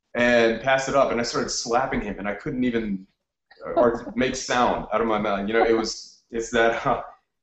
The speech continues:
you know, uh, I don't know, cool of a moment for a,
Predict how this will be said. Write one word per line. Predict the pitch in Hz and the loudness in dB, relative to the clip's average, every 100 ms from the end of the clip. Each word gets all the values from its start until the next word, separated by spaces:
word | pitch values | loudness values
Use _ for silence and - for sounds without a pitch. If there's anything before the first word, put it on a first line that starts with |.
| _ | _
you | 110 113 | -4 0
know, | 107 101 | 0 2
uh, | 98 95 92 92 - _ - | 2 2 0 -4 -14 _ -4
I | |
don't | 113 | 0
know, | 101 - | 0 0
cool | 143 | 0
of | 123 | 2
a | 110 | 4
moment | 117 113 98 | 4 4 0
for | - 104 98 | 0 4 6
a, | 95 92 | 4 2